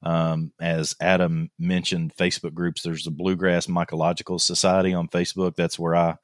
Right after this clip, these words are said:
find myself studying mushrooms here in Kentucky. So for those that are listening from Kentucky, check that out on Facebook. So great recommendations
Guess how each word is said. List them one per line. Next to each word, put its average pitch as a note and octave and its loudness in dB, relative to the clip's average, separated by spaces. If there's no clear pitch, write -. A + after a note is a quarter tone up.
find F2+ 2
myself F2+ 0
studying F2+ 0
mushrooms F#2+ -2
here F2 0
in D#2+ -2
Kentucky. F2+ -4
So D#2 -2
for E2 -6
those D#2+ -4
that D#2+ -2
are D#2 -8
listening E2+ -2
from D#2+ -8
Kentucky, D#2 -4
check - -4
that D#2+ 0
out D#2 0
on D2+ -6
Facebook. C#2+ -8
So - -8
great F#2 0
recommendations D2+ -4